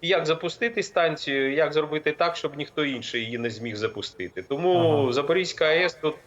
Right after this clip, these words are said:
Speaker 1: скоріш за все, тут великий хрест потрібно поставити. Головне, щоб вона не становила загрози з точки зору екологічної.
Speaker 2: Я в-, е, перепрошую, я все ж таки поцікавлюся,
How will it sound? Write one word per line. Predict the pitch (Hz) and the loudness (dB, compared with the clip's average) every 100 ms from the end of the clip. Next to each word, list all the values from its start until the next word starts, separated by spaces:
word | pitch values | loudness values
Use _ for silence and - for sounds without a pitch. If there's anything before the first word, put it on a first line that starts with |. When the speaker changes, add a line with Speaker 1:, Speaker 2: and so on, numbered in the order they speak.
| 123 | -8
Speaker 1:
скоріш | - 151 139 | -2 0 0
за | 135 | 0
все, | 131 147 | 0 -2
тут | 139 123 | -2 -4
великий | 135 131 127 123 | -2 -2 -2 -2
хрест | 127 123 - | 0 0 0
потрібно | 120 - 127 123 | -8 -4 -4 -2
поставити. | 120 156 - 165 165 151 | -2 -2 0 2 2 2
Головне, | 123 127 131 151 | 2 2 2 0
щоб | 151 - 135 131 123 123 - - - | 0 -2 -2 0 2 2 0 -20 -14
вона | 120 127 127 143 147 | -2 0 2 2 2
не | 135 | 0
становила | - 123 123 139 127 | -6 -2 2 2 2
загрози | 117 120 120 139 131 117 113 | 2 2 2 2 2 -2 -6
з | |
точки | - 117 - 117 | -4 -6 -6 -6
зору | 110 113 113 | 2 4 4
екологічної. | 107 110 98 101 - - _ _ - - - - | 2 -2 -2 -4 -14 -20 _ _ -20 -20 -10 -2
Speaker 2:
Я | 165 | -2
в-, | - - 160 | -2 -6 -4
е, | 156 | 0
перепрошую, | 165 156 156 156 | 0 0 0 2
я | |
все | 156 202 | 2 -2
ж | |
таки | - 208 | -4 -4
поцікавлюся, | 208 - 226 190 151 160 | -2 2 4 4 4 2